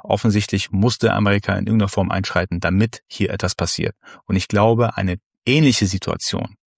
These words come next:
haben wir auch im Iran. Natürlich nicht ganz, ganz vergleichbar mit Deutschland fünfundvierzig. Allerdings eine ähnliche Situation, dass die Menschen in der Bevölkerung sich selbst nicht mehr helfen können, wo das Regime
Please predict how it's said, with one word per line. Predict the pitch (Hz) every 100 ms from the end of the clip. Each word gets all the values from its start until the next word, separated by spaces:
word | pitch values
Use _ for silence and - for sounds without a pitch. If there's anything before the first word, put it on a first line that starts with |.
| _ _ _
haben | - 98 101
wir | 92
auch | 92 - -
im | - 92
Iran. | 87 95 123 147 _ _ -
Natürlich | 101 120 113 - - _
nicht | - 110 - _ _ _
ganz, | 113 127 -
ganz | 120 120
vergleichbar | - 113 117 127 131 131 139
mit | 117 110
Deutschland | 113 - 120
fünfundvierzig. | 117 113 123 113 110 113 - - - -
Allerdings | - 98 107 107
eine | 95
ähnliche | 107 127 113
Situation, | 110 107 101 - 104 104
dass | 98
die | 95
Menschen | 92 107 - - 139
in | 113
der | 101
Bevölkerung | 101 - 110 113 90 - _ - _ _
sich | 101 -
selbst | 104 123 -
nicht | 123
mehr | 104
helfen | 92 123 - 104
können, | 85 101 _ _ - - - -
wo | 101
das | 98 98
Regime | 95 92 123 156